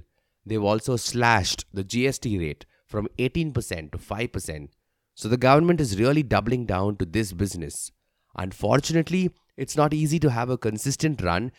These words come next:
if you're a manufacturer. Growing diamonds in a lab is hard work.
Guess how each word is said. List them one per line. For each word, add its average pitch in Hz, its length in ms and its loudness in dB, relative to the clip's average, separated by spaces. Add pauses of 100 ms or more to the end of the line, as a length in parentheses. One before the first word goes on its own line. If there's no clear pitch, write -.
(160)
if 110 160 -6
you're 110 100 2
a 127 120 0
manufacturer. 92 760 -6 (640)
Growing 120 340 6
diamonds 113 560 2
in 107 100 -4
a 101 60 -2
lab 92 480 -2
is 113 160 -6
hard 110 380 -2
work. 107 360 -2